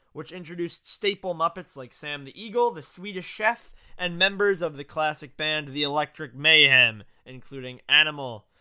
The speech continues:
Now, fun fact, Muppet Sex and Violence was not actually about sex and violence. That probably would have been a little disturbing. He called it that as more of a sign for the adult direction he wanted to gear his shows towards. Not adult like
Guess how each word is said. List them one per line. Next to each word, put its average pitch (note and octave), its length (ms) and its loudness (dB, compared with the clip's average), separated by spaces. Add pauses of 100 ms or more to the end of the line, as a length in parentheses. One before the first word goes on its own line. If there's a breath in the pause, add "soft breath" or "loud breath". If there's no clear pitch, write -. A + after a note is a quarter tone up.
(140)
Now, D#3+ 280 0
fun G#3+ 340 -4
fact, F#3+ 480 6 (100)
Muppet F3+ 440 -6
Sex - 260 -8
and F3 100 -16
Violence F3 380 -10
was D#3+ 160 -18
not G#3+ 220 0
actually F#3+ 400 -8
about F#3 240 -8
sex G3 180 -14
and G3 80 -14
violence. G#3 400 -8
That - 240 -12
probably F3+ 400 -4
would F3 160 -6
have E3+ 160 -6
been F3+ 140 -6
a E3+ 80 -8
little E3+ 240 -4
disturbing. F3 880 -2
He F3+ 160 -16
called F3+ 360 0
it D3+ 140 -4
that D#3+ 380 -8 (180)
as D3+ 320 -6
more E3 260 -6
of D3 140 -6
a D3 80 -4
sign D#3+ 440 -2
for D3+ 120 -12
the C#3 160 -10
adult C#3+ 340 -6
direction C#3+ 600 -10
he C3 200 -16
wanted C3+ 280 -12
to C3 100 -16
gear C3+ 220 -12
his B2+ 160 -12
shows C#3 300 -12
towards. A#2 300 -18
Not E3+ 240 -6
adult C#3 480 -6
like A#2 380 -8